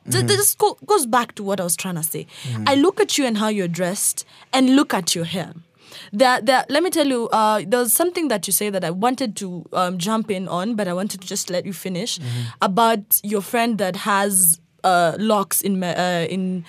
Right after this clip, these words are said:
Speaker 1: in relation to the grandmother.
Speaker 2: Mm-hmm.
Speaker 1: There are pe-, we, there are people who have locks for different reasons.
Speaker 2: Yeah.
Speaker 1: There are people who have
Speaker 2: Why do you have locks?
Speaker 1: I have locks because to me, my locks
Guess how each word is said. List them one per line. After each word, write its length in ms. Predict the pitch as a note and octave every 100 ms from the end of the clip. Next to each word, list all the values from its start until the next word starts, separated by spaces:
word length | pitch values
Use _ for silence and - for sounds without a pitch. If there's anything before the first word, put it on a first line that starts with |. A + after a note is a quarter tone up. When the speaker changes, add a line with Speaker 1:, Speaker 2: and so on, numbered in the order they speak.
| -
Speaker 1:
in 160 | F#3+ G#3+
relation 460 | G#3+ G#3+ A3 G#3 G#3
to 80 | F3+
the 120 | F3
grandmother. 500 | F3+ E3 D#3 - - E3 A#2
Speaker 2:
Mm-hmm. 200 | A2+ A2 A#2 -
Speaker 1:
There 120 | A3+
are 120 | B3 - _
pe-, 120 | D#4 -
we, 300 | A#3+ C4 A#3
there 200 | G3 G3+ A#3
are 20 |
people 320 | D#4 D#4+ C#4+
who 60 | B3+
have 260 | A3 G#3 G3
locks 300 | F#3+ F#3+ -
for 140 | G3
different 480 | F3+ A3+ - F3 D#3+
reasons. 540 | E3+ D3+ C3 E3 - A2+
Speaker 2:
Yeah. 180 | G2+ F2+ _ _ _ - - -
Speaker 1:
There 100 | C4
are 40 | C4
people 220 | D4+ F4+
who 80 | C#4+
have 160 | D4 E3
Speaker 2:
Why 60 |
do 100 | C3+
you 120 | C#3+
have 180 | C#3 B2
locks? 360 | B2+ C3+ - -
Speaker 1:
I 80 | B3
have 280 | B3 D4 A#3+
locks 320 | B3 A3+ -
because 480 | G3+ G3+ A3+ G#3+ -
to 160 | - A3
me, 240 | A3+ B3
my 180 | A#3+ G3
locks 580 | G3+ G3+ G3+ - -